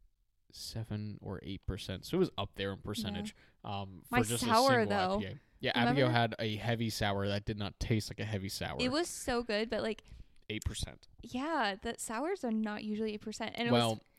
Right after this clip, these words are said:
Speaker 1: remember, it either goes one way or the other. They're
Speaker 2: I,
Speaker 1: either
Speaker 2: yeah, I guess
Speaker 1: super
Speaker 2: that's
Speaker 1: light
Speaker 2: true, yeah.
Speaker 1: or they're, like,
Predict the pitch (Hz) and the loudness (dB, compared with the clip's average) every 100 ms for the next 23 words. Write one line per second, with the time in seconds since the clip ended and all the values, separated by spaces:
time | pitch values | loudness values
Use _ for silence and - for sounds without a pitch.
0 | _ 127 127 127 139 - 123 127 139 135 | _ 0 2 4 2 2 -2 0 4 4
1 | 113 117 117 110 107 107 104 98 98 95 | 6 4 6 4 0 0 -2 -2 -4 -4
2 | 95 107 127 262 247 247 277 147 165 123 | -2 4 8 10 10 10 6 6 4 4
3 | 110 117 131 185 185 196 196 208 120 117 | 4 4 4 0 -2 0 0 0 -2 -2
4 | 220 220 202 139 | -4 -4 -4 -6